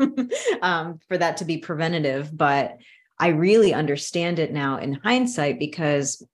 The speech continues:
I, I think my journey really started when, um, I was a kid at home, just being around my mom, who was always on diet. So that kind of mentality started creeping in.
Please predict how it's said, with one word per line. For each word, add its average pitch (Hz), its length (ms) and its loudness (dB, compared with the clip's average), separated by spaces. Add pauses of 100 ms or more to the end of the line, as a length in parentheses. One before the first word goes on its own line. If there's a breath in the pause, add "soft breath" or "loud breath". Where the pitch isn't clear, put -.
(140)
I, 175 220 2
I 185 80 2
think 302 220 2
my 208 140 6
journey 170 320 4
really 156 520 2
started 170 720 0
when, 139 760 -2 (500 soft breath)
um, 127 400 -4
I 156 100 0
was 147 140 -2
a - 60 -6
kid 151 520 0
at 139 200 -6
home, 143 800 -4
just 160 260 -2
being 247 260 4
around 170 280 4
my 151 100 4
mom, 143 400 2
who 175 140 -4
was 165 120 -4
always 143 360 -2
on 135 320 -2
diet. 185 400 2
So 143 240 -2
that 139 360 -2
kind 160 220 -2
of 147 100 -2
mentality 139 720 -2
started 175 440 -2
creeping 190 400 -4
in. 208 360 -2